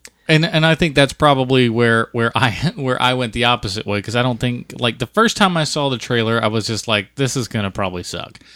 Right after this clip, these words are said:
The second time I thought I saw the trailer, I was like, I, it may have been a different trailer. I was like, "Uh, maybe, uh, you know, I, I, maybe."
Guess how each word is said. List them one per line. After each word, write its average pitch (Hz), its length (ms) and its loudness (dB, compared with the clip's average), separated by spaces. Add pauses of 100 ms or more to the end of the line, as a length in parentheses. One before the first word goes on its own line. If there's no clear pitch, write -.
(260)
The 160 100 -4
second 220 240 -2
time 196 140 2
I 175 100 2
thought 156 340 0
I 131 100 0
saw 139 200 2
the 131 80 4
trailer, 120 400 2
I 117 140 2
was 113 120 -6
like, 110 260 -2 (240)
I, 135 100 -2
it 143 160 -4
may 143 100 0
have 135 100 0
been 120 100 -2
a 113 60 -2
different 113 300 -4
trailer. 104 280 -2
I 107 100 2
was 110 140 -6
like, - 240 -2
"Uh, 403 260 -10 (580)
maybe, 220 500 -2
uh, - 220 -10
you 214 100 -6
know, 151 140 -6
I, - 260 -10
I, 233 100 -10
maybe." 202 440 -2